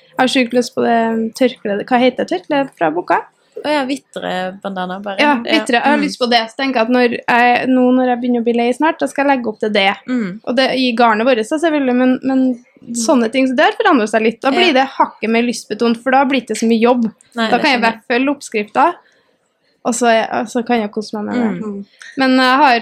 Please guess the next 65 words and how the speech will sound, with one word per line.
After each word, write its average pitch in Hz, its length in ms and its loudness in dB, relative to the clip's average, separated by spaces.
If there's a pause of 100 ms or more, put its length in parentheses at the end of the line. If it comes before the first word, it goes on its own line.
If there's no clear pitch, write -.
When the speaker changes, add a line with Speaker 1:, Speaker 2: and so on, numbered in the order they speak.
(100)
Speaker 1:
også 226 180 -6
m-, 226 440 -4
mye 233 280 0
andre 220 260 2
hobbyer, 208 360 -2
så - 140 -4
jeg, 226 260 0
jeg 233 160 0
ser 277 140 0
at 247 80 -2
jeg 226 240 -6
trekker - 440 -6
fram 214 360 -4
det 214 180 -4
oftere 214 440 -6 (560)
Speaker 2:
Ja. 214 200 -2
Speaker 1:
nå 226 300 0 (200)
Speaker 2:
Ja. 226 120 -6
Speaker 1:
enn 240 80 2
jeg 233 160 4
gjorde 220 160 0
før. 240 240 2 (300)
Speaker 2:
For - 80 -14
du 202 80 -8
har 196 100 -6
tid 175 220 -12
til - 140 -12
det? 208 80 -14 (280)
Speaker 1:
Ja, 277 320 4
jeg 247 80 2
har 233 200 0
egentlig 226 320 -2
ikke, 220 120 0
men 226 140 -2
jeg, 226 260 0
jeg 233 120 2
gjør 214 240 4
det 175 80 0
likevel. 233 380 2
Speaker 2:
<laughs> - 40 -20 (200)
Mm. 226 220 -2
Speaker 1:
Så 277 240 -2
nå, 285 160 4
er 302 240 4
jeg, 285 220 4
nå 285 240 4
spiller 262 260 0
jeg 226 80 4
mye 226 140 2
gitar. 233 300 -6 (160)
Det, 254 280 2
Speaker 2:
Ja. 247 160 2
Speaker 1:
det 247 120 0
lærer 240 180 2
jeg, 214 180 -8
prøver 214 280 -4
å, 208 240 -6
altså, 220 200 -8
det 226 140 0
sitter 226 280 -6
jeg 104 60 -6
med 214 340 -6
ofte 107 480 -8
på 220 120 -10
kveldene. 226 340 -12